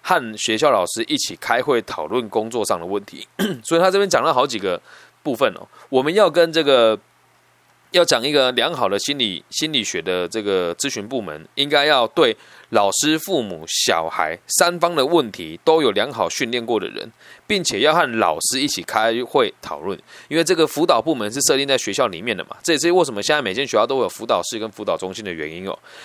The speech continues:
那当这个专家，这个心理学的专家到了学校之后呢，老师应该要向他描述小孩子的问题，还有这个个案的一些特性哦，那可能是这个爱斗嘴啦、偷东西啦、蛮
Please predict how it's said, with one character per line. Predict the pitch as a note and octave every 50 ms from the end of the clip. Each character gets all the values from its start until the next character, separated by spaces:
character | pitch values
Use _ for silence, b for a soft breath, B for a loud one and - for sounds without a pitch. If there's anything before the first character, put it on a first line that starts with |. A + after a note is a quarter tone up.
| B B B
那 | - E3 E3 C#3+ - _ B B B B B
当 | A3 A3+ A#3
这 | A3+ A3+ G3+
个 | E3+ D3+
专 | - - F3+ E3+ E3+
家， | E3 E3+ D#3 D#3+ D#3+ -
这 | - F3
个 | D#3 D3+
心 | C#3 - G3 G3
理 | E3 B2
学 | - - F#2
的 | F#2 G#2
专 | A2 A#2+ A#2+
家 | B2 A#2+
到 | - C#3+ B2+
了 | A2 G#2
学 | - - F#2+
校 | F#2+ C#3+ B2 G#2
之 | - - G#2 A2
后 | A2+ G#2 F2+
呢， | F2 E2 D#2+ b b b b
老 | b A#2 A2+ A#2 A#2
师 | - - F3+ G3+
应 | G#3 G3+ F#3+
该 | F#3 F3+
要 | F3 F3
向 | - - F3 C#3+
他 | C#3 D3+ D3+
描 | D3+ D3 C3 G#2 A2
述 | B2 - - F#3+ C3+
小 | - - G#2+ F2+ F2+
孩 | F#2 G2 B2+
子 | B2 B2 A2
的 | A2 A2
问 | C#3+ E3+ D3+ A2+ G2 F2
题， | - - A#1+ F2+ A#2+ - _ _ _ _ -
还 | - C3
有 | C3+
这 | C#3 E3 E3+
个 | D3 C3+
个 | - - E3 D#3
案 | C#3+ B2+
的 | A2+
一 | A2+ B2+
些 | C3 C#3+
特 | - - E3+ B2 G2+
性 | - C#3+ A#2 -
哦， | - - - B B B B B
那 | D#3+ E3+
可 | - D3+ A#2+
能 | A#2 A#2+
是 | B2+ - D#3+
这 | C#3 D3
个 | C#3 C#3 C3
爱 | - - D#3 C#3+
斗 | - F3 D3+ C3
嘴 | - - A2+ F#2+ F2
啦、 | F2 F#2+ F#2 F#2+ F#2+ G2
偷 | - - C#3+ C#3+ C#3+
东 | C#3+ C#3 D3 C#3+
西 | - C3+ C3+ C#3+
啦、 | C#3 A#2+ A2+ G#2+ A2 A2+
蛮 | A#2 A2+ F#2 F2 G#2+